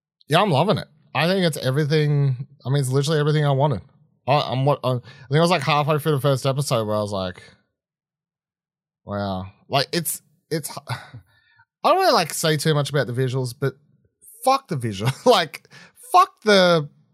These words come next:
stupid volume. <laughs> It's like, I'm sorry, like, and I'm sh-, like, there's some stuff in this that could have been shot in the volume, like, which is fine. As I said, I've talked about it before where there's a, there's a time and a place. But holy shit, like, just the,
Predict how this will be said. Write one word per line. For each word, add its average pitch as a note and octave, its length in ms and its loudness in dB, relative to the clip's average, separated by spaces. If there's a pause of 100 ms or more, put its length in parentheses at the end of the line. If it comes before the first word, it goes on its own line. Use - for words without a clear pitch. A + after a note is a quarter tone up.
stupid D3+ 400 -6
volume. A#2+ 500 0
<laughs> - 60 -8 (840)
It's E4 200 2
like, - 160 -2 (960)
I'm D4 180 -2
sorry, F4 380 2
like, A3 360 0 (720)
and B3 140 2
I'm D4+ 100 2
sh-, - 200 -4
like, A#3+ 220 0
there's B3+ 180 2
some C4+ 160 -2
stuff A3+ 320 0
in G#3 80 2
this G3 160 2
that F#3 120 -2
could D#3 160 0
have D3 100 2
been C#3+ 160 0
shot C3+ 180 -2
in A#2+ 80 -6
the B2+ 80 0
volume, G2+ 420 -6
like, F#2+ 240 -8
which G#2+ 160 -10
is F#2+ 80 -14
fine. D2+ 380 -12
As A2+ 120 -8
I B2+ 60 -4
said, G#2+ 220 -6
I've F2+ 80 -12
talked A#2 240 -8
about G#2 200 -4
it - 60 -12
before G#2 400 -6
where F#2 300 -8 (340)
there's G#2+ 220 -6
a, G2+ 180 -6 (160)
there's G#2+ 180 -10
a G#2+ 60 -14
time C#3 300 0
and B2 80 -2
a A2 40 -4
place. F#2+ 400 -6 (360)
But F3 200 0 (220)
holy D#4+ 380 0
shit, - 320 -2
like, B2 140 -2 (200)
just F3 320 -6
the, C3 340 2